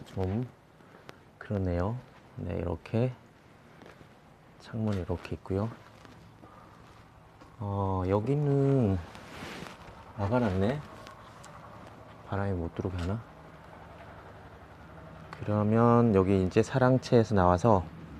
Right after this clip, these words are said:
어, 다시 이제 저쪽,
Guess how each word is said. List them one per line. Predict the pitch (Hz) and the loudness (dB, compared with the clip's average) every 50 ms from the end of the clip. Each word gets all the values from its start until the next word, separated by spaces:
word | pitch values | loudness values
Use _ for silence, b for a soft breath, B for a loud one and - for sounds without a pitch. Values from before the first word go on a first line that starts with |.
| - - - - B B B B B B B B B B B B B B B | -16 -16 -16 -18 B B B B B B B B B B B B B B B
어, | - 135 143 107 87 82 82 - | 4 6 8 8 6 4 0 -4
다시 | - 110 113 - 143 139 | -4 -4 -2 0 2 2
이제 | 123 - 123 | 4 4 2
저쪽, | - - 107 98 - - - 135 107 | 2 2 0 0 0 2 2 2 2